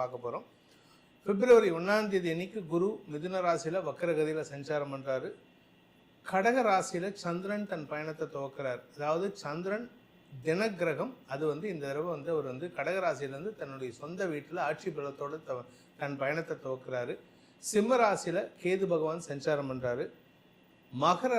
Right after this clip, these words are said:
ராசியில நான்கு கிரக சேர்க்கை. மகர ராசியில சூரியன், புதன், சுக்கிரன், செவ்வாய் ஆகிய கிரகங்களின் சேர்க்கை இருக்கு. கும்ப ராசியில ராகு, மீன ராசியில சனி பகவான் சஞ்சாரம் பண்றாரு.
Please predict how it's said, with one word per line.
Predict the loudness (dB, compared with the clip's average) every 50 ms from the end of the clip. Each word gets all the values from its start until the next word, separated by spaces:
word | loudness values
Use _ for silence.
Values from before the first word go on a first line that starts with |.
| 4 4
ராசியில | 4 4 2 0 -4 -4 -4 -4 -2 -2
நான்கு | -2 -2 -2 -4 -4 -6 -4 -4
கிரக | -4 -2 -2 -2 -2 -2
சேர்க்கை. | -2 -4 -4 -4 -6 -6 -6 -4
மகர | -4 -4 -2 0 0 2
ராசியில | 2 2 0 -2 -4 -4 -2 -2 -2 -4 -6 -12 -10
சூரியன், | -4 -2 0 0 0 0 0 -2 -2 -4 -6 -10 -8
புதன், | -4 -2 -2 0 -2 -2 -6 -10 -10 -6 -6
சுக்கிரன், | -6 -6 -6 -4 -2 -2 0 -2 -4
செவ்வாய் | -4 -2 -2 -2 -2 -2 -2 -4 -4 -6 -14 -20 -20 _ -20 _ _ -4
ஆகிய | 0 2 2 2 2 0 -4 -4 -4 -2
கிரகங்களின் | 0 0 2 0 0 0 0 0 0 -2 -4 -4 -2
சேர்க்கை | -2 -2 -2 -2 -2 -2 0 0
இருக்கு. | 0 -4 -6 -6 -8 -8 -8 -10 -14 -20 _ _ _ _ _ _ _ _ _ _ _ _ _ 0
கும்ப | 2 2 6 6 8 8
ராசியில | 8 6 4 2 -2 -2 -2 2 2
ராகு, | 2 2 2 0 -4 -8 -8 -8 -6
மீன | -4 -4 -2 -2 -2 0
ராசியில | -2 -2 -4 -6 -8 -8 -6 -6
சனி | -6 -6 -6 -4 -4
பகவான் | -2 -2 -4 -6 -6 -8
சஞ்சாரம் | -8 -8 -6 -4 -4 -4 -4 -4 -8
பண்றாரு. | -8 -6 -6 -4 -4 -4